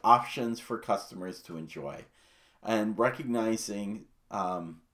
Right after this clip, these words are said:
that some prefer others, um, even with the same film. So again,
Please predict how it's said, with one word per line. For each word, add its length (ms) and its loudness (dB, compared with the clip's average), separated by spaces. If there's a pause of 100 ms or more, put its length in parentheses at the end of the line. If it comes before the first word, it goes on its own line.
(480)
that 260 0
some 300 0
prefer 460 2
others, 500 -2 (140)
um, 460 -8 (300)
even 360 0
with 180 0
the 80 -2
same 320 0
film. 440 -4 (1040)
So 400 8 (300)
again, 520 6